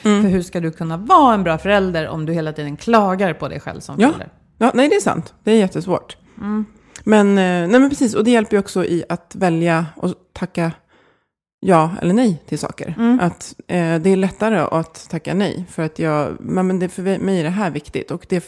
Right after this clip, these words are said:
Speaker 1: får inte plats om jag tackar ja till det här.
Speaker 2: Mm.
Speaker 1: Så jag tror att jag, precis som så många andra, är väldigt värderingsdriven, men kanske har det nära ytan hela tiden. Och några av oss har det och några har oss, har inte det. Och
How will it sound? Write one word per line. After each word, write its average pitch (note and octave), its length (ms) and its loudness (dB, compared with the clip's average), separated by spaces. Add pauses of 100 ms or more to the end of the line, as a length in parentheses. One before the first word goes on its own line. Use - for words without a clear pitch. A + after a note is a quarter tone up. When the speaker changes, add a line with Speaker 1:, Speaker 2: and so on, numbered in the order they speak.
(240)
Speaker 1:
får F#3 100 -2
inte E3 160 -6
plats - 360 -6
om E3 60 -4
jag D3+ 100 -6
tackar D#3+ 180 -8
ja D#3 180 -6
till - 140 -6
det F3 60 0
här. G#3 280 -4 (140)
Speaker 2:
Mm. G3+ 200 -6 (100)
Speaker 1:
Så F3 420 -2 (120)
jag G3+ 580 2 (460)
tror G3+ 320 2
att E3 160 -2
jag, F3 240 0
precis E3+ 240 -4
som E3+ 120 -4
så D#3+ 100 -8
många D#3 200 -2
andra, F3 320 -2
är E3 120 -4
väldigt D#3+ 320 -4
värderingsdriven, D#3+ 800 0
men D#3+ 380 -2 (280)
kanske E3+ 260 -4
har E3+ 280 -2
det D#3+ 120 -4
nära E3 340 -2
ytan F#3 380 -2
hela D3+ 200 -6
tiden. - 420 -8
Och - 340 -8 (120)
några F#3+ 560 0
av - 180 -6
oss D#3 120 -8
har A3+ 180 2
det D3 160 0
och E3 140 -2
några D#3 220 -2
har D#3 220 -4
oss, C#3 220 -10 (180)
har F3 120 -2
inte G#3 280 -2
det. C4 160 -2
Och - 320 -8